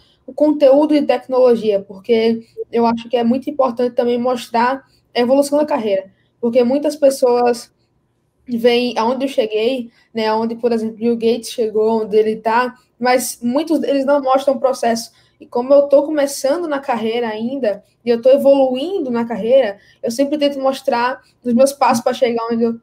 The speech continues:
tô indo, onde eu quero ir. Então, eu sempre deixo, eu sempre deixo essa evidência nas minhas redes sociais, no Instagram,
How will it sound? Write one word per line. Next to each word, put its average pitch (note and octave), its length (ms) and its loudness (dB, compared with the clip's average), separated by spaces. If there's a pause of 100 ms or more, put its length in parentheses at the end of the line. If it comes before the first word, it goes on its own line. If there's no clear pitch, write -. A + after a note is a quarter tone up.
tô A#3 180 0
indo, G3+ 280 -10
onde G3 120 -8
eu G3+ 80 -4
quero A3+ 300 -2
ir. F#3+ 200 -10 (360)
Então, A3+ 400 0
eu A#3 60 2
sempre A#3+ 260 -4
deixo, B3 180 -8 (260)
eu G#3 180 -4
sempre A#3+ 280 -4
deixo A3+ 260 2
essa A#3+ 80 0
evidência A3 320 0
nas A3+ 100 0
minhas G#3 140 0
redes G#3 140 0
sociais, G#3+ 500 0
no G#3 60 -12
Instagram, G3+ 720 -2